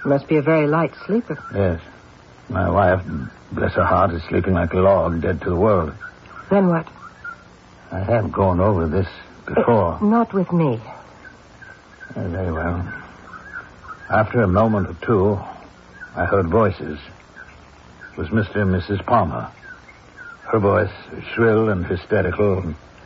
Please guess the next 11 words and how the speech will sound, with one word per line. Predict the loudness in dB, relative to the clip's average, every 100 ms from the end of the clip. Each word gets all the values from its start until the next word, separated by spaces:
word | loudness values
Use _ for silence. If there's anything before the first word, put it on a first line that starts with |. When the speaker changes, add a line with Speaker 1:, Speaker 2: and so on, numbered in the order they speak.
| -20 -10 0
Speaker 2:
his | 2 2 2
low | 4 4 4 4
and | 0 -2
calm. | 0 0 0 -4 -10 -14 -20 -20 -20 -20 -20 -20 -20 -20
And | -12 -10 -10 -10 0
suddenly | 2 4 2 2
I | 2 2
heard | 0 0
him | 0
shout, | 0 2 0 -2 -16 -20 -20 -16 0
"No, | 2 2